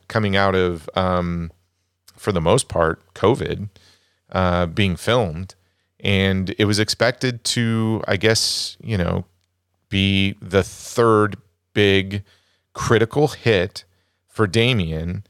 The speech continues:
But obviously, we're sitting here talking about it now because it bombed. And Brad's fair to say it bombed theatrically, but also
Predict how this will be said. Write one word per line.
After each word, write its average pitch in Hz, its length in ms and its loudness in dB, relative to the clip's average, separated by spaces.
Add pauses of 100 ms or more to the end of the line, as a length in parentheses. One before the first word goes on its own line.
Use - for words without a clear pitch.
(320)
But 98 100 0
obviously, 98 680 0
we're 101 200 2
sitting 101 260 0
here 95 160 0
talking 98 340 0
about 98 180 4
it 101 80 2
now 85 220 2
because 85 500 0
it 85 260 -2 (240)
bombed. 82 520 -2 (160)
And 87 440 0
Brad's 95 320 0
fair 101 160 2
to 85 80 0
say 90 200 0
it - 80 -8
bombed 87 320 0
theatrically, 90 560 -2
but 98 280 -4 (420)
also 107 580 0